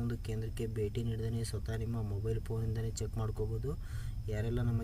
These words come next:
ಚಾನಲ್ ಹೊಸ್ದಾಗಿ ನೋಡ್ತಾ ಇದ್ದಾರೆ ಅವರೆಲ್ಲರೂ ಸಬ್ಸ್ಕ್ರೈಬ್ ಆಗಿ, ದಯವಿಟ್ಟು ಒಂದು ಯಾರೆಲ್ಲ ನಮ್ಮ ಚಾನಲ್ ನೋಡ್ತಾ ಇದ್ದಾರೆ ಹೊಸ್ದಾಗಿ ಎಲ್ಲರೂ ಸಬ್ಸ್ಕ್ರೈಬ್ ಆಗಿ, ಅದೇ ರೀತಿಯಲ್ಲಿ ಲೈಕ್ ಕೂಡ ಮಾಡ್ಬೋದು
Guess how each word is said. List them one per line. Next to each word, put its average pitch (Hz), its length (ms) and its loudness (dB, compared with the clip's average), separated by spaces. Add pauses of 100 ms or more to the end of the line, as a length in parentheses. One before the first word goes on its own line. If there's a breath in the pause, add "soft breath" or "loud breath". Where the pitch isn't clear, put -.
ಚಾನಲ್ 110 260 2
ಹೊಸ್ದಾಗಿ 113 340 2
ನೋಡ್ತಾ 113 220 4
ಇದ್ದಾರೆ 110 200 4
ಅವರೆಲ್ಲರೂ 104 460 4
ಸಬ್ಸ್ಕ್ರೈಬ್ - 460 2
ಆಗಿ, 113 120 4 (120)
ದಯವಿಟ್ಟು 110 400 4 (100)
ಒಂದು - 140 4 (140)
ಯಾರೆಲ್ಲ 107 280 6 (140)
ನಮ್ಮ - 180 4
ಚಾನಲ್ 107 280 6
ನೋಡ್ತಾ 110 240 6
ಇದ್ದಾರೆ 110 200 4
ಹೊಸ್ದಾಗಿ 120 420 4
ಎಲ್ಲರೂ 117 220 4 (100)
ಸಬ್ಸ್ಕ್ರೈಬ್ 110 500 4
ಆಗಿ, - 160 4 (540 loud breath)
ಅದೇ 113 220 2
ರೀತಿಯಲ್ಲಿ 113 400 4
ಲೈಕ್ 107 260 4
ಕೂಡ 113 80 4 (140)
ಮಾಡ್ಬೋದು 110 320 0